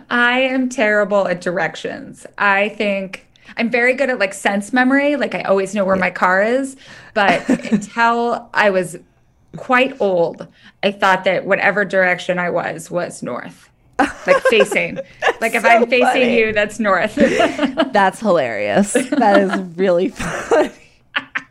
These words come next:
Speaker 2: I, I also, like, don't really know the difference between left and right. Like, I kinda, like, it really takes me a minute. So I'm
Speaker 1: I'm
Speaker 2: with you.
Speaker 1: left-handed, so I think that that really helps. So,
Speaker 2: It's,
Speaker 1: yeah.
Speaker 2: yeah.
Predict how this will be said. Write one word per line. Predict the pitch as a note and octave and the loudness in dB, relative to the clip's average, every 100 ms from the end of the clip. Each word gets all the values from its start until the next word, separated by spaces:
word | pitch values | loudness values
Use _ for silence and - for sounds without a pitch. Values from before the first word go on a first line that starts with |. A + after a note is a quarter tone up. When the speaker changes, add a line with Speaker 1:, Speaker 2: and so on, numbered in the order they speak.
| - _ _ - D#4 E4 D4 G#3+ F3 _ | -20 _ _ -4 -4 -4 -6 -8 -12 _
Speaker 2:
I, | - G3 B3+ C#4+ - - - | -2 0 0 -2 -10 -14 -2
I | A#3+ | 2
also, | C#4+ C4+ A#3+ | 4 2 0
like, | F#3+ E3+ | -2 0
don't | G3+ | 0
really | D#3+ E3+ D#3 | 0 0 0
know | D3+ | 0
the | D3+ | 0
difference | D#3 D3+ D#3 | 0 -2 -2
between | E3+ | 2
left | D3+ D3 C#3+ | 2 2 -2
and | C#3 | -2
right. | C3 D#3+ | 2 2
Like, | - D#3+ D#3 - _ _ _ - | 2 0 0 -10 _ _ _ -6
I | E3 | -4
kinda, | - E3 D#3 | 0 -2 0
like, | F3 | 0
it | D#3+ E3+ | 2 0
really | E3 E3 E3+ | 0 0 0
takes | E3+ - | -2 -4
me | C#3+ | -8
a | |
minute. | A#2 - C#2 - | -8 -8 -10 -14
So | - F#3+ F3+ E3+ E3+ - _ - - | -10 0 2 2 -2 -10 _ -8 0
I'm | C4 | 2
Speaker 1:
I'm | |
Speaker 2:
with | C4+ D4+ - | 4 2 2
you. | - | 2
Speaker 1:
left-handed, | B3 G#3 - | 2 0 0
so | G#3 | 0
I | |
think | G3+ A3 | 0 -2
that | G#3+ G#3 | -2 0
that | F3+ F3+ | 0 0
really | D#3+ E3+ | -2 -4
helps. | G3 - - - | -4 -8 -12 -18
So, | G#3 | -6
Speaker 2:
It's, | - B3+ - | 0 0 -2
Speaker 1:
yeah. | - C4 | -6 -2
Speaker 2:
yeah. | A#3 E3+ G3+ | -2 0 -2